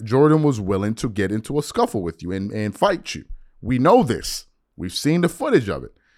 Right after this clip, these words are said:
Right? So to me, man, um, it was funny watching Shannon Sharpe get pretty mad, but he was just trying to skip over the whole thing like as if he didn't know what was going on. And Stephen A. Smith kept on pressing him on it like, "Nah,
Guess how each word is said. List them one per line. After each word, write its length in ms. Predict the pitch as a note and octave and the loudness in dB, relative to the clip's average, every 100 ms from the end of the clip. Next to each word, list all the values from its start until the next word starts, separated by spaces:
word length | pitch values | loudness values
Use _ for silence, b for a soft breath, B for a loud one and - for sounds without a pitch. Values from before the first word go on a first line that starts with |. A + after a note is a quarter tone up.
| _ _ _ - | _ _ _ 0
Right? 240 | A2 C#3 | 4 4
So 220 | C3+ D#3+ | 4 2
to 140 | D3 C#3 | 2 2
me, 180 | D3 C#3 | 2 4
man, 480 | B2+ A#2 A2+ G#2 | 4 2 2 0
um, 380 | G2 A2 A2 A2 | -2 -2 0 0
it 60 | C#3+ | 2
was 180 | C#3+ B2+ | 4 4
funny 220 | - D3+ | 2 2
watching 340 | B2 B2+ - | 4 4 2
Shannon 260 | A2+ B2 A#2 | -6 -4 -4
Sharpe 220 | A2 A#2+ | -2 -2
get 160 | A2 G#2+ | -2 -2
pretty 220 | A2+ G2+ | -4 -2
mad, 260 | B2 A#2+ B B - | 2 2 B B 0
but 100 | C3+ | 4
he 80 | G3 | 6
was 200 | C4 D3 | 6 6
just 160 | D#3+ | 2
trying 160 | - D3 | 4 4
to 80 | A2+ | 4
skip 260 | - D3+ | 0 0
over 160 | C#3+ A#2 | 2 2
the 80 | G2+ | 2
whole 140 | A2+ | 2
thing 180 | G#2+ A2+ | 2 0
like 220 | G2+ F#2 | 0 0
as 160 | F#2+ G#2 | -2 -2
if 120 | G2+ b b - | -4 b b -4
he 160 | F3 | 2
didn't 240 | F3 C3+ A#2+ | 2 2 2
know 120 | D#3 | 2
what 220 | C#3+ B2 | 2 0
was 160 | A2+ G#2+ | -2 -4
going 320 | A2 A#2 G#2+ | -2 -2 -2
on. 160 | A#2 G2+ | -2 -4
And 100 | G#2+ | -6
Stephen 280 | F3 D3+ | -6 -4
A. 80 | D3 | -4
Smith 280 | B2+ C#3 A2+ | -4 -8 -6
kept 240 | - A#2+ | -6 -6
on 140 | B2+ A2 | -6 -8
pressing 400 | - C#3 - G#2+ | -4 -4 -4 -8
him 100 | G#2 | -8
on 120 | G#2 | -6
it 60 | F#2+ | -6
like, 180 | F#2 | -6
"Nah, 240 | G#2 B2 | -4 -4